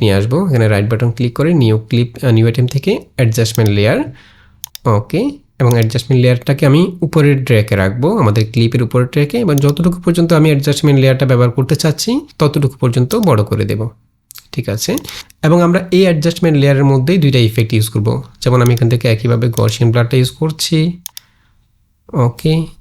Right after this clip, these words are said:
এরপর এখান থেকে chromatic অ্যাবারেশনটা ইউজ করছি। ঠিক আছে, এটাকে আমি একটু কাস্টমাইজ করে নিচ্ছি। ওকে,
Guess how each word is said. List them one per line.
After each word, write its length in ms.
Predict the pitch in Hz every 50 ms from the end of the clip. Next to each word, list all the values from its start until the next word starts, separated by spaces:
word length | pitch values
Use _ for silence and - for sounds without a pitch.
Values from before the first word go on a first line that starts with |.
| - -
এরপর 180 | 123 - - 120 123
এখান 140 | 117 - 123 113
থেকে 180 | 120 113 - 127 127 131 127 - - - - - - - -
chromatic 640 | - 123 117 117 117 117 127 - - 135 127 - _ - - - _ _ _ _ _ _ _ _ - - - - - - _ -
অ্যাবারেশনটা 580 | - - 117 117 113 117 - - 135 123 117 123 117 113
ইউজ 120 | 117 117 - -
করছি। 380 | 131 127 127 - - - - 170 185 220 - - _ _ _ _ _ _ _ _ - - _ - _ _ _ _ - _ _ _ -
ঠিক 120 | 139 127 127 117
আছে, 160 | 113 - - 240 277 - - - - - - _ _ _ -
এটাকে 180 | 147 139 123 139
আমি 80 | 123 123 117
একটু 100 | - - 117
কাস্টমাইজ 320 | 139 135 - - 135 123 - -
করে 120 | 139 127 127
নিচ্ছি। 280 | 131 127 - - - 196 233 285 302 - _ _ _ _ _ _ _ _ _ _ _ _ _ _ _ _ _ _ _ _ _ _ _ _ _ _ _ - 165 123
ওকে, 180 | 120 - -